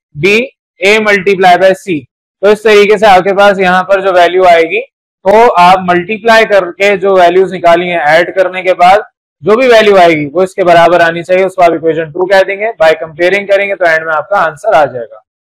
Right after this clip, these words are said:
अब आप लोगों की last class के अंदर question number ट्वेंटी वन आधा हो गया था, ज़ाहिर time की कमी की वजह से अब यहाँ पर बाकी discuss कर रहा हूँ। अब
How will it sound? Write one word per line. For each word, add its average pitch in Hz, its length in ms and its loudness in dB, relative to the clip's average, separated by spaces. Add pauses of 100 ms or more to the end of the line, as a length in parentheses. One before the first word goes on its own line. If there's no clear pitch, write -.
(540)
अब 160 80 0
आप 180 160 4
लोगों 196 180 0
की 196 100 -2
last 185 320 2
class 196 300 2
के 214 80 -2
अंदर 202 400 0
question 196 300 -6
number 190 220 -6
ट्वेंटी 185 280 -2
वन 190 160 -2
आधा 170 240 2
हो 180 120 2
गया 170 160 0
था, 185 160 -6 (420)
ज़ाहिर 160 260 2
time 170 260 0
की 180 80 0
कमी 170 240 -4
की 185 40 2
वजह 180 140 2
से 180 100 0
अब 170 120 0
यहाँ 165 160 -2
पर 170 120 -2
बाकी 156 280 0
discuss 185 360 -10
कर 185 100 0
रहा 208 80 -4
हूँ। 277 80 -10 (680)
अब 214 260 2